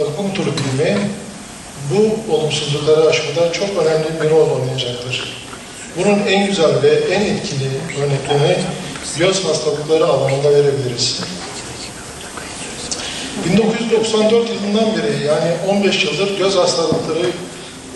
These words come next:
akupunktur ile tedavi ediyorum. Bu tedavileri listede gördüğünüz gibi glokom, diyabetik retinopati,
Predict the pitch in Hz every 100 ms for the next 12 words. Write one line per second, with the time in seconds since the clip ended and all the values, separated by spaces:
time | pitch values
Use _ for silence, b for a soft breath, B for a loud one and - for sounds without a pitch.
0 | - - 160 175 - - - 180 185 -
1 | 139 131 135 135 131 123 127 123 123 -
2 | 120 - - - - - - - - -
3 | - - - 381 - - - - - -
4 | - - - - - - 202 208 196 -
5 | 151 151 151 147 156 190 220 226 - -
6 | - - - - - - 156 165 - 165
7 | 165 160 160 165 135 139 151 202 220 -
8 | 151 160 160 180 190 160 160 156 - -
9 | 143 147 151 131 127 175 202